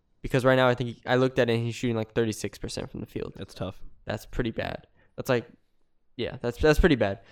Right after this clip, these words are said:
Speaker 1: So they need him to get a little more efficient. They need Keaton Wallace to, uh, stay aggressive, but they need Keaton Wallace to get to the rim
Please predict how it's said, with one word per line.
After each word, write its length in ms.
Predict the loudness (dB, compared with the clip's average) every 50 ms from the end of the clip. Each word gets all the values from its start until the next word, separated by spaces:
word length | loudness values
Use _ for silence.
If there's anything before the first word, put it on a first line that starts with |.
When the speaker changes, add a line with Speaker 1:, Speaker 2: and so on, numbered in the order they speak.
| -20 _
Speaker 1:
So 320 | 0 2 4 6 6 4
they 140 | 4 2 0
need 180 | 0 -2 -2 -2
him 140 | -2 -2 0
to 60 | 0
get 60 | 0
a 60 | 0
little 100 | 0 0
more 160 | 0 0 0
efficient. 580 | 0 0 0 0 0 2 0 0 0 -2 -6 -10
They 120 | -8 -6
need 180 | -6 -6 -8 -10
Keaton 320 | -10 -8 -8 -6 -6 -4
Wallace 460 | -2 0 2 2 2 0 -2 -4 -8 -12
to, 360 | -10 -6 -4 -2 0 0 0
uh, 220 | 0 0 -2 -4
stay 240 | -6 -6 -4 -2 -2
aggressive, 560 | -2 -2 -2 -2 -2 -2 -2 -4 -8 -8 -6
but 300 | -4 -2 -2 -2 -4 -4 -6
they 80 | -6
need 160 | -6 -6 -6
Keaton 220 | -6 -6 -4 -2 0
Wallace 240 | 0 0 0 -2 -4
to 80 | -6
get 140 | -8 -6 -6
to 100 | -6 -6
the 80 | -6 -4
rim 340 | -4 -2 -2 -2 -4 -6